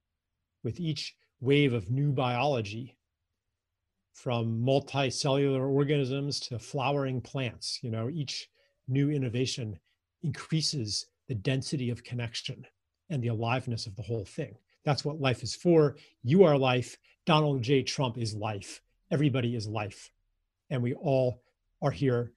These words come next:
for the reason that life is here. So when we know that and become immune to the other stories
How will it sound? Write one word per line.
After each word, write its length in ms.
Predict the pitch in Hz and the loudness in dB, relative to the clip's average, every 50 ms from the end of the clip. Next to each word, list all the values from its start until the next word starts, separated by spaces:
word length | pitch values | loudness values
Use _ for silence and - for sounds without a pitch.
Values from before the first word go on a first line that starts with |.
| _ | _
for 160 | _ - - | _ -8 -4
the 100 | 139 120 | -2 0
reason 280 | 113 127 135 120 120 127 | 0 0 0 0 -2 -2
that 160 | 117 113 - | -4 -4 -4
life 280 | 139 127 123 120 117 - | -4 -4 -4 -4 -4 -6
is 120 | 131 - | -6 -8
here. 480 | - - - 196 185 127 98 98 - - _ _ _ _ _ _ _ _ _ _ _ _ _ _ _ _ _ _ _ _ _ _ _ _ _ | -8 -4 -2 0 2 2 0 -2 -6 -12 _ _ _ _ _ _ _ _ _ _ _ _ _ _ _ _ _ _ _ _ _ _ _ _ _
So 180 | - - 170 147 | -6 0 2 6
when 160 | 139 151 156 | 6 6 6
we 140 | 156 147 135 | 6 4 2
know 360 | 131 131 135 156 175 214 220 | 2 2 2 4 4 4 4
that 420 | 139 117 90 95 113 156 - - - _ _ _ _ _ _ _ _ _ _ _ _ _ _ _ _ _ _ _ _ _ _ _ _ _ _ _ _ _ _ _ _ _ _ _ _ _ _ - | 2 -2 -4 -6 -10 -12 -14 -20 -20 _ _ _ _ _ _ _ _ _ _ _ _ _ _ _ _ _ _ _ _ _ _ _ _ _ _ _ _ _ _ _ _ _ _ _ _ _ _ -2
and 160 | 156 143 131 | 0 0 2
become 420 | 135 135 - 143 151 147 139 135 - - - _ | 0 -2 0 2 2 4 2 2 -2 -6 -8 _
immune 720 | - 151 139 135 139 156 185 196 175 147 135 120 117 110 95 - _ _ _ _ _ _ _ _ _ _ _ _ _ _ _ - | -2 0 0 2 4 4 4 4 4 4 2 0 0 -4 -6 -10 _ _ _ _ _ _ _ _ _ _ _ _ _ _ _ -10
to 280 | - - 156 139 135 127 | -2 0 2 2 2 2
the 480 | 113 127 127 123 120 120 120 127 - - _ _ _ _ _ _ _ _ _ _ _ _ _ _ _ _ _ _ _ _ _ _ _ _ _ _ _ _ _ _ _ _ _ _ | 0 0 0 0 0 -2 -2 -4 -6 -12 _ _ _ _ _ _ _ _ _ _ _ _ _ _ _ _ _ _ _ _ _ _ _ _ _ _ _ _ _ _ _ _ _ _
other 220 | - 180 160 196 151 | 2 6 8 8 6
stories 640 | - - - 135 120 85 90 92 95 - - - - | 6 2 -2 -2 -2 -2 -4 -6 -8 -8 -10 -10 -12